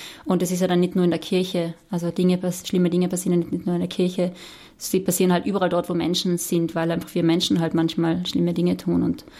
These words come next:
schwach sind. Also da ist es, glaub ich, schon gut und richtig, dass man immer wieder auf das Positive schaut, immer wieder auf die Ide-, Ideale. Die Kirche hat ja teilweise sehr hohe Ideale. Ähm, manche sagen vielleicht auch wirklich unerreichbar und vielleicht sind sie ja auch irgendwie für uns so als Menschen unerreichbar, aber trotzdem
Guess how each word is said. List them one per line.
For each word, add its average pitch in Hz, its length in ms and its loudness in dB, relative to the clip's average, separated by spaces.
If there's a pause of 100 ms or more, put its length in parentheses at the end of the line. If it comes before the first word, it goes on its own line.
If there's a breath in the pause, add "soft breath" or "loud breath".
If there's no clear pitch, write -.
(160 loud breath)
schwach - 320 -4
sind. 170 320 -2 (580 loud breath)
Also 165 460 0
da 170 120 -2
ist 165 60 0
es, 170 120 -4
glaub 170 120 0
ich, 170 160 2
schon 180 300 4
gut 180 180 0
und 180 80 4
richtig, 180 320 -2
dass 185 140 -2
man - 80 0
immer 180 220 4
wieder 170 220 0
auf 170 80 -6
das 175 120 -6
Positive 170 380 -2
schaut, - 140 -2
immer 190 200 4
wieder 180 160 4
auf 175 60 -2
die 180 140 0
Ide-, 170 240 0
Ideale. 175 440 4
Die 160 80 -6
Kirche 180 240 -2
hat 170 100 -2
ja 170 100 0 (280)
teilweise 175 260 0
sehr 175 240 0
hohe 180 280 6
Ideale. 170 560 0 (720 loud breath)
Ähm, 185 640 2
manche 185 260 0
sagen 175 200 0
vielleicht 180 160 0
auch 175 80 -2
wirklich 180 280 -2
unerreichbar 170 680 0
und 190 100 -2
vielleicht 190 260 -4
sind 202 180 -2
sie 220 100 0
ja 202 160 4
auch - 240 -4 (200)
irgendwie 202 480 0
für - 180 -2
uns 214 260 2
so 202 60 0
als 190 100 2
Menschen 190 320 0
unerreichbar, 196 580 0
aber 175 200 0
trotzdem 180 600 -2